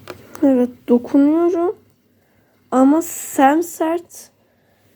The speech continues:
şöyle bir <laughs> görüntü var. Yani bir de daha yeni almıştık. Birkaç hafta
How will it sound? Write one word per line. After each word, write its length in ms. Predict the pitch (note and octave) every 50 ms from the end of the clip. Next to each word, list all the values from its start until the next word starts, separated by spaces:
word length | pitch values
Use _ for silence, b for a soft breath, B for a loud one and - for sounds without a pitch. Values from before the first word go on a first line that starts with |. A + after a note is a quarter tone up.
| _ _ _
şöyle 580 | - - - - - C4+ C4+ C4+ C4+ D4 C#4+
bir 240 | - D#4 C#4 - -
<laughs> 60 | -
görüntü 520 | - C4 C#4 - - E4 D4+ D4+ - - G4+ G4 G4
var. 240 | G4 F4+ F4 G4 G4 - _ _ _ _ _ _ _ _ _ _ _ _ _ _ _ _ _ _ _ _ _ _ -
Yani 320 | C#4 C4 C4+ C#4 D4+ D#4+
bir 100 | D#4+ D#4+
de 180 | D#4+ F4 E4+ F4
daha 160 | E4+ E4+ E4+
yeni 320 | E4 C#4+ C#4 D4 D4 D4+ E4+
almıştık. 680 | F4+ F#4 F#4 F#4 E4+ E4 E4 - - - E4+ - - -
Birkaç 340 | C#4 - - F4+ E4+ -
hafta 380 | F4+ E4+ D#4+ - - - E4+